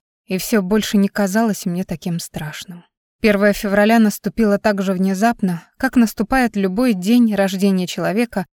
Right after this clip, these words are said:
который к этому не готов ни морально, ни физически. Спустившись в столовую в начале девятого,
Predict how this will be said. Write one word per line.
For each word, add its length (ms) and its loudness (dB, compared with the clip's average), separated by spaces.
который 340 2
к 100 -6
этому 280 4
не 160 4
готов 440 0
ни 120 4
морально, 640 2
ни 140 4
физически. 800 -6
Спустившись 760 -4
в 120 -12
столовую 540 2
в 40 2
начале 440 0
девятого, 640 -2